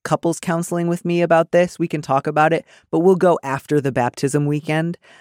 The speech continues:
I will not be seeing your family. I'm not putting myself through that. I have too much to deal with right now. And the fact that you would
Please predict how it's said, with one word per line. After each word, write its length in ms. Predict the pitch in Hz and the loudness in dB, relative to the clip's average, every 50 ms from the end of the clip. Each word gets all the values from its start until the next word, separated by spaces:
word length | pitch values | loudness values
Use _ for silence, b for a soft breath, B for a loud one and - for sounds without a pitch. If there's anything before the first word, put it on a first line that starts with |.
| b b b _ - | b b b _ 0
I 60 | - | 2
will 140 | 156 160 156 | 2 4 4
not 180 | 151 143 139 | 2 2 0
be 80 | - 156 | -2 -6
seeing 240 | - - 151 139 135 | -4 -2 -2 -2 -2
your 80 | 127 | -2
family. 400 | 127 - - - - - - - - | -4 -6 -8 -8 -8 -12 -14 -12 -8
I'm 100 | 127 131 | -4 -2
not 200 | 139 131 - - | -2 -2 -2 2
putting 220 | - 156 151 143 | 2 2 4 4
myself 340 | 139 123 117 - 127 117 110 | 2 0 0 2 0 0 0
through 200 | - - 117 117 | -2 -4 -4 -4
that. 160 | 107 101 104 - | -2 -2 -4 -6
I 40 | - | -6
have 160 | 120 113 - | -8 -10 -8
too 180 | - - - 143 | -8 -4 -2 0
much 220 | 135 131 131 - | 0 0 -2 -2
to 80 | - 131 | -6 -4
deal 160 | 123 113 123 | -4 -2 -2
with 180 | 123 120 - - | -2 -4 -6 -4
right 160 | - 107 - | -4 -4 -4
now. 220 | 113 113 113 104 | -4 -4 -4 -6
And 120 | - 117 123 | -6 -6 -6
the 40 | 117 | -6
fact 240 | - 120 117 113 - | -4 -4 -4 -4 -6
that 100 | - - | -8 -6
you 160 | 120 123 120 | -4 -2 0
would 220 | 117 120 113 117 | 2 0 0 0